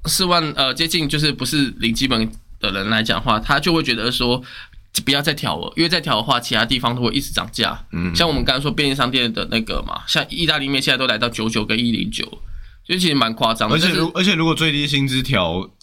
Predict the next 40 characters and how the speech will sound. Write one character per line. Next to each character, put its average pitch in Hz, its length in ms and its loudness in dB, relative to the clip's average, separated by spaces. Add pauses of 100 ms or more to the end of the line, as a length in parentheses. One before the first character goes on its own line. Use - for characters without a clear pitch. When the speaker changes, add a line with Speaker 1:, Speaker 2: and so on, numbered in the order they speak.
(140)
Speaker 2:
涨， 69 380 -2 (400)
然 107 180 2
后 120 120 2
你 95 140 2
说 117 160 2
你 101 160 2
最-， 113 220 0
你， 90 300 -2
你 90 280 0 (200)
接 113 120 4
近 120 160 2
四 113 240 0
万 98 200 2
嘛， - 240 -6 (100)
Speaker 1:
嗯。 131 320 2 (400)
Speaker 2:
那， 160 180 -8
那 165 160 4 (600)
就 139 100 -4
是 147 80 0
最 165 140 2
低 160 80 4
薪 151 180 0
资 151 60 2
调 98 240 2
了， 98 60 2
如 113 100 2
果 139 80 4
你 101 80 2
没 90 180 2
调 85 220 0
的 87 100 0
话， 95 220 4
你 113 80 0
等 107 120 2
于 85 120 0
是 104 80 0
变 95 200 2
相 87 220 0
减 69 220 -8
薪。 69 320 -2